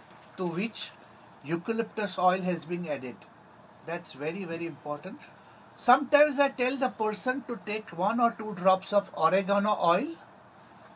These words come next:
in one teaspoonful of water and keep that water under your tongue. That's very important. Or I take a mixture of oregano oil, few drops, and olive oil, few drops,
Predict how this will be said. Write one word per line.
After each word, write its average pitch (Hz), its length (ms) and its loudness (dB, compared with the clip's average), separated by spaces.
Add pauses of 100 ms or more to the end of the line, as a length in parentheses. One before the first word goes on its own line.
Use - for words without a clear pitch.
(160)
in 180 260 -6 (280)
one 180 240 2
teaspoonful 196 720 -6
of 175 160 0
water 202 420 0 (560)
and 180 300 -8
keep 240 300 -8
that 226 200 -4
water 175 500 0 (520)
under 165 340 -2
your 190 300 -2
tongue. 139 200 0 (640)
That's 190 280 -2
very 175 240 0
important. 151 560 -6 (1300)
Or 180 160 6
I 208 140 4
take 233 260 -2
a 233 100 2
mixture 202 480 0
of 220 140 -2
oregano 208 600 0
oil, 185 260 2
few 220 320 -6
drops, 180 600 0 (220)
and 170 180 -8
olive 190 400 0
oil, 214 240 0
few 185 280 -6
drops, 165 520 -2